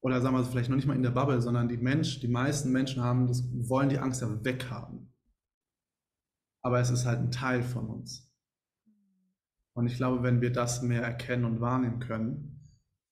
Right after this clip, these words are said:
dass die Angst mitgehen möchte, wie ein Freund an deiner Seite, dann wird alles leichter. Und das ist das, was passiert ist, auch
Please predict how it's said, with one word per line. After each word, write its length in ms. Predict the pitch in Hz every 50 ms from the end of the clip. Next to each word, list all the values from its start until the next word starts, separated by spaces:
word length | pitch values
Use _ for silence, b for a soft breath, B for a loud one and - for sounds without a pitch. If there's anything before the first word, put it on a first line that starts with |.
| -
dass 300 | 123 120 120 - - -
die 180 | - - - 127
Angst 380 | 123 123 123 127 123 - -
mitgehen 600 | 127 131 135 131 - - - 131 127 123 120 117 117
möchte, 420 | 117 113 110 - - 117 107 110
wie 120 | 117 127 127
ein 120 | 117 117
Freund 380 | 123 - - 127 120 120 117 123
an 60 | 117
deiner 220 | 117 113 110 110
Seite, 600 | 107 117 113 117 113 - - 123 117 - - - - - - - _ _ _ _ _ _ _ _ _ _ _ _ _ _ _ _ _ _
dann 140 | - 117 113
wird 100 | 117 120
alles 240 | 120 117 117 117
leichter. 560 | - 117 117 113 117 - - 117 113 - - -
Und 100 | - 127
das 140 | 127 123 120
ist 140 | 117 - -
das, 160 | 127 - -
was 200 | 131 120 123 -
passiert 420 | - 120 - - - 143 135 135 -
ist, 220 | - - - -
auch 420 | - 120 120 - - - - -